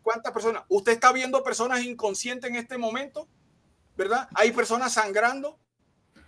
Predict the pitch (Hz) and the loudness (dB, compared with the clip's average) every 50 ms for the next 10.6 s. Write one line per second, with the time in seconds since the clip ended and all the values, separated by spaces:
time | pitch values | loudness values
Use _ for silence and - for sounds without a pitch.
0 | - - - 196 220 226 247 247 233 - 233 247 262 247 226 226 233 208 202 208 | -10 -2 2 4 4 4 2 0 -2 0 -2 0 0 -2 0 2 2 4 4 4
1 | 196 202 208 202 185 185 202 196 220 240 233 - 277 269 254 202 - 226 233 240 | 4 4 4 2 2 2 2 2 2 2 -2 -6 -8 -6 -6 -4 0 2 2 4
2 | 247 240 226 233 240 240 254 254 247 226 - - - _ _ - 226 233 240 240 | 4 2 0 -2 -6 -6 -4 -4 -6 -6 -8 -14 -20 _ _ -4 -2 0 0 0
3 | 233 233 240 240 247 247 240 233 240 240 240 262 240 233 220 220 - 214 196 208 | -2 -2 -4 -2 0 0 2 2 2 2 0 0 2 2 2 0 0 -2 -2 -2
4 | 254 262 - - 262 233 233 190 - - - - - 156 220 240 - - - - | -4 -6 -8 -10 -6 -4 -4 -2 -2 -4 -6 -4 -4 -6 -6 -6 -8 -14 -20 -20
5 | _ _ _ - 165 151 - _ _ - 180 220 233 233 226 - 226 214 208 208 | _ _ _ -12 -12 -12 -14 _ _ 2 6 6 8 8 6 4 4 4 4 4
6 | 196 196 - _ - 175 180 196 190 - 190 175 165 - 180 196 220 233 - - | 0 -2 -4 _ -14 -8 -4 -4 -4 -2 -4 -6 -4 -2 -2 0 0 -2 -2 -4
7 | 214 196 202 214 240 254 240 - 208 175 - - _ _ - - - 214 214 202 | -8 -8 -8 -8 -8 -10 -10 -10 -8 -10 -10 -12 _ _ -14 -10 -8 -8 -2 2
8 | 202 220 233 240 226 - 240 247 254 254 262 262 254 240 - - - - 196 190 | 4 4 4 2 0 -4 -4 -6 -6 -8 -12 -14 -18 -20 -20 -16 -8 -2 -2 0
9 | 185 180 175 170 170 175 190 190 190 185 - _ _ 185 190 185 180 - - - | 0 0 -2 -4 -4 -2 0 0 0 -2 -4 _ _ -4 -2 -2 -4 -8 -10 -10
10 | 226 247 233 - 262 247 233 220 - 180 180 185 | -10 -10 -10 -8 -8 -6 -6 -6 -4 -4 -4 -4